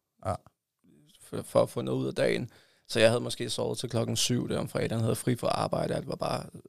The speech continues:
Speaker 2: fucking godt. Tog ud på, på campingpladsen, hvor jeg mødte dig ved check-in, faktisk.
Speaker 1: Ja.
Speaker 2: Altså, tog min kone og jeg hen og slog telt op, og så tænkte jeg, "Nu sover jeg lige tre timer." Det gjorde jeg ikke, altså. Sov tyve minutter.
Speaker 1: Ja.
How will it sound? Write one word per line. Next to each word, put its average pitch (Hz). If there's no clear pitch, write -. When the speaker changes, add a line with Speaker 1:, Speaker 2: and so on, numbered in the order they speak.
Speaker 2:
fucking -
godt. -
Tog 120
ud 127
på, -
på -
campingpladsen, 120
hvor 120
jeg 120
mødte 131
dig 117
ved 127
check-in, 123
faktisk. -
Speaker 1:
Ja. 123
Speaker 2:
Altså, 127
tog 131
min 120
kone 123
og 120
jeg 113
hen 120
og 127
slog 113
telt -
op, 113
og 123
så 120
tænkte 117
jeg, -
"Nu 139
sover 135
jeg -
lige -
tre -
timer." -
Det -
gjorde -
jeg -
ikke, -
altså. -
Sov -
tyve -
minutter. 123
Speaker 1:
Ja. 92